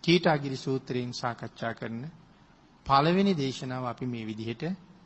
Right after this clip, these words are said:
මේ අවස්ථාවේ නිමා කරමු. නමුත් මේ උතුම් දේශනාවේ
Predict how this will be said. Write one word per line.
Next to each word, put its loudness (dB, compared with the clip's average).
මේ -4
අවස්ථාවේ -6
නිමා -2
කරමු. -8
නමුත් 4
මේ 0
උතුම් 0
දේශනාවේ -4